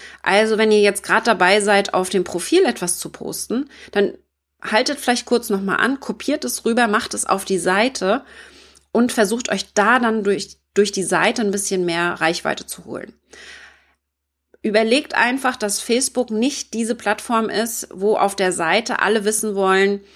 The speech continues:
was jetzt als nächstes in eurem Business passiert. Das ist zwar auch interessant, aber die Leute wollen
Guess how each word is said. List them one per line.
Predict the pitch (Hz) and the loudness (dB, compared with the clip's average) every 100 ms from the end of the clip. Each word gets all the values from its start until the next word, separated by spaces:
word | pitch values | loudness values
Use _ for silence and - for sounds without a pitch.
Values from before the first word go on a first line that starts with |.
| - - | -20 -8
was | - 196 | -4 -2
jetzt | 208 196 - | 0 0 0
als | 170 - | 0 2
nächstes | 196 214 190 196 | 2 2 0 -2
in | |
eurem | 180 165 180 | -2 0 2
Business | 214 214 165 | 2 0 -2
passiert. | - 156 - 165 214 240 | -4 -4 -4 -2 -4 -4
Das | 196 | -8
ist | - - | -8 -6
zwar | - - | -2 2
auch | 233 277 | 2 2
interessant, | 233 220 185 - 214 262 - | -2 -4 -6 -4 -4 -4 -4
aber | 180 214 226 226 - - _ | -2 0 0 -2 -16 -20 _
die | 202 | -2
Leute | 196 180 202 208 175 | 2 4 4 0 -2
wollen | 180 190 | 0 2